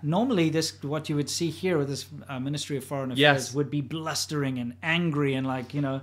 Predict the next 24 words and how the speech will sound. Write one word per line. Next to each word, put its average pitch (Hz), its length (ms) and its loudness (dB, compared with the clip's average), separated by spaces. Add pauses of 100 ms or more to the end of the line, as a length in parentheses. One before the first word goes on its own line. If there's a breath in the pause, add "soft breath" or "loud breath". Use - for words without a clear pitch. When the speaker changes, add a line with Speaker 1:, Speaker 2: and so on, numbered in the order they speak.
(120)
Speaker 2:
What 151 160 6
you're 151 80 6
seeing 160 240 6
right 143 180 8
now 139 240 8
is 135 160 4
Speaker 1:
with 135 100 0
Speaker 2:
Chi-, 139 120 6
Speaker 1:
muzzle. 127 280 -2 (160)
Speaker 2:
the 131 120 -2
China's 139 420 2
put, - 260 0 (220)
put 143 160 0
the 127 80 2
muzzle 120 380 4
on 101 160 -2
these - 200 -8
guys. 107 380 -6
They 127 120 0
must 123 180 2
Speaker 1:
Yeah. 101 40 -12
Speaker 2:
be 107 60 -6
seething. 110 680 -4 (140)
Speaker 1:
Yeah. 139 180 -6